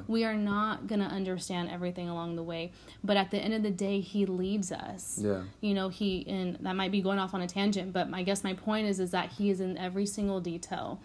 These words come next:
Speaker 2: Yeah.
Speaker 1: And whether it's the way we wanna see it or not, like, at the end of our life, like, he was in control, and we
Speaker 2: Yeah.
Speaker 1: will be able to see that. So, um, now is a time to rest instead of, you know, being frantic every day of our lives
Speaker 2: Yeah.
Speaker 1: trying to figure things out.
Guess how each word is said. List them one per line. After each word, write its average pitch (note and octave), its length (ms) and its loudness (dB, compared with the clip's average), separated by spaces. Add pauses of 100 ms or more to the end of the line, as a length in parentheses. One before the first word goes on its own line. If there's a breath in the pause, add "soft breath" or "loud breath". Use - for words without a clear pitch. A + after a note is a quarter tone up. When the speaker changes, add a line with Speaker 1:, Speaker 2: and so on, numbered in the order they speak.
(140 loud breath)
Speaker 2:
Yeah. G2+ 200 0 (100)
Speaker 1:
And F#3 520 2
whether G3 340 2
it's F3+ 140 -2
the G3+ 120 -2
way F#3 140 0
we F#3 100 0
wanna F3+ 200 -2
see F#3+ 160 -2
it F#3 40 -2
or F3+ 120 -2
not, F3 260 0
like, F3+ 180 -4
at F#3 160 -4
the F3+ 120 0 (120)
end G3+ 340 2
of G3+ 160 0
our F#3+ 160 2
life, F#3 420 0
like, F3+ 180 0
he G3 520 0 (340 loud breath)
was F3+ 220 2
in E3 160 -2
control, F3 500 -6
and F#3 160 -2
we F3+ 80 4
Speaker 2:
Yeah. G3 60 4
Speaker 1:
will F3 140 2
be F3+ 140 0
able F3 160 0
to E3+ 80 0
see F#3 220 -4
that. E3+ 400 -2
So, F3 400 -2 (400 loud breath)
um, F3 380 0 (160)
now F#3+ 400 2
is F#3+ 120 2
a F#3+ 60 -2
time F3+ 300 -2
to E3+ 80 -2
rest E3+ 680 -2
instead F#3 340 -2
of, F3 160 0 (140)
you G3+ 140 0
know, E3+ 180 0
being F3+ 320 0
frantic F3+ 640 -4
every F3+ 220 -2
day F3+ 100 0
of E3+ 80 -2
our E3+ 100 -4
lives E3+ 320 -2
Speaker 2:
Yeah. G3 120 0
Speaker 1:
trying F3 240 -2
to E3+ 60 -6
figure F3 380 -6
things E3 280 -6
out. E3 340 -6